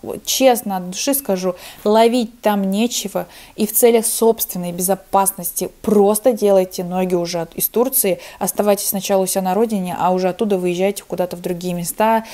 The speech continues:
работать, жить, меняйте свою жизнь. Но можете там не оставаться, если вам не нравится. Но в Турции с этим мужчиной делать точно нечего. Вот, э, поверьте, до-, доиграетесь, будет только хуже. Лучше ничего не будет.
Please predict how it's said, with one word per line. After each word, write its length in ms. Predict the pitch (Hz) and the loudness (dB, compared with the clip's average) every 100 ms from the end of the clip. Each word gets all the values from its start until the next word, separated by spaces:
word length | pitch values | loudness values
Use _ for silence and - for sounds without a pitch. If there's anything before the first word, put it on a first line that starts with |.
| - | -12
работать, 540 | - 185 185 247 208 185 | -4 0 4 4 2 -2
жить, 240 | 185 220 | -2 -2
меняйте 420 | 196 190 196 180 | -2 0 -2 -4
свою 280 | - - 147 | -8 -6 -6
жизнь. 260 | - 160 - _ - - - - | -6 -10 -12 _ -20 -20 -14 -4
Но 100 | 190 | 0
можете 320 | 208 208 190 | 2 0 -2
там 180 | 190 190 | -2 -2
не 60 | |
оставаться, 420 | 185 - 196 185 175 | -2 2 2 2 -2
если 140 | 170 | -6
вам 80 | 170 | -6
не 60 | |
нравится. 300 | 170 170 165 | -6 -6 -2
Но 100 | 190 | 0
в 60 | 190 | 2
Турции 400 | 202 233 254 240 | 2 2 2 0
с 140 | - | 2
этим 240 | 202 185 175 | 0 -2 -4
мужчиной 340 | 160 202 220 | -6 -4 -2
делать 260 | 185 - - | 0 0 -2
точно 280 | 160 - 156 | -6 -6 -10
нечего. 360 | - - - | -10 -10 -8
Вот, 160 | 135 - - - - - - | -8 -8 -12 -16 -16 -12 -6
э, 80 | |
поверьте, 520 | 208 208 208 196 185 175 | 2 4 6 4 2 -2
до-, 160 | 190 | 0
доиграетесь, 840 | 196 196 208 190 190 196 233 240 | 0 4 4 4 2 2 2 -2
будет 280 | 196 175 202 | -4 -2 -2
только 180 | 175 170 | -2 -4
хуже. 400 | - 156 156 131 - _ - | -6 -10 -10 -10 -14 _ -2
Лучше 400 | 180 196 220 - | 2 2 2 -4
ничего 300 | 190 - 180 | -6 -6 -10
не 100 | 170 | -10
будет. 260 | - - | -10 -12